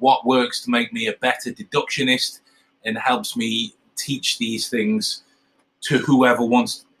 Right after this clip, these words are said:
wants to talk about it. So in those scenarios, what I do is I will say to them, "Now, if I can see all that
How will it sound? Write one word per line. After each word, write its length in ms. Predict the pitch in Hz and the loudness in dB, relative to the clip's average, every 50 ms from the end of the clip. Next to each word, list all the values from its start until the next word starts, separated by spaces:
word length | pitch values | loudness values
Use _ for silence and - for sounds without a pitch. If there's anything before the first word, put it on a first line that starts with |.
| _ - | _ -10
wants 320 | 113 117 120 127 120 117 - | -2 2 2 2 2 0 -4
to 80 | - - | -8 -4
talk 240 | - 185 170 - - | 0 0 0 0 0
about 260 | - 98 95 90 87 | -2 -2 -2 -4 -4
it. 120 | - - - | -6 -8 -4
So 200 | - 139 139 143 | -2 0 0 0
in 100 | 147 151 | 0 2
those 240 | 165 175 170 - | 2 2 2 2
scenarios, 580 | - 165 143 143 151 143 123 110 107 104 104 107 - | 0 0 2 2 4 4 6 6 4 4 2 2 0
what 120 | 139 117 | 0 2
I 200 | 117 127 127 120 | 4 2 2 2
do 300 | 104 104 98 95 101 101 _ _ _ - - - - _ - | 0 -4 -6 -6 -6 -8 _ _ _ -20 -20 -20 -20 _ -6
is 140 | - 117 117 | -4 0 4
I 120 | 131 127 127 | 4 4 6
will 160 | 120 123 120 | 6 4 4
say 280 | - - 151 143 139 123 | 4 4 4 2 2 2
to 160 | - 127 113 | 0 -2 0
them, 240 | 107 107 107 107 - _ _ _ _ - | 2 2 0 0 -4 _ _ _ _ -2
"Now, 300 | - 131 135 135 135 131 - - | 2 4 4 4 4 2 0 -2
if 220 | 156 151 151 - - 139 | -2 -2 -2 -2 2 4
I 280 | 156 165 175 175 170 170 | 4 4 4 2 0 0
can 180 | - 151 135 123 | -2 -4 -4 -2
see 320 | - - - 139 139 135 | -4 -2 -2 0 2 2
all 220 | 127 127 123 123 | 2 2 2 0
that 180 | 120 131 120 104 | 0 0 0 0